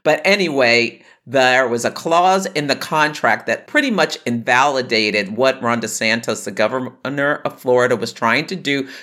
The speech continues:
to try to get control over Disney, because he didn't like the fact that the C E O had spoken out about the Florida's Don't Say Gay bill. So in an effort to punish Disney, tried to break up their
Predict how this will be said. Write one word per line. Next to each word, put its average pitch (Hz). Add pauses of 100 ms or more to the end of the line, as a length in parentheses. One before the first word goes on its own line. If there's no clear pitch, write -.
to 117
try 127
to 151
get 151
control 147
over 139
Disney, 123
because 120
he 135
didn't 131
like 120
the 120
fact 113
that 107 (420)
the 110
C 120
E 120
O 117
had 117
spoken 117
out 107
about 98
the 95
Florida's 107
Don't 107
Say 92
Gay 117
bill. 127
So 101
in 117
an 101
effort 107
to -
punish 175
Disney, 117 (460)
tried 113
to 120
break 117
up 110
their 101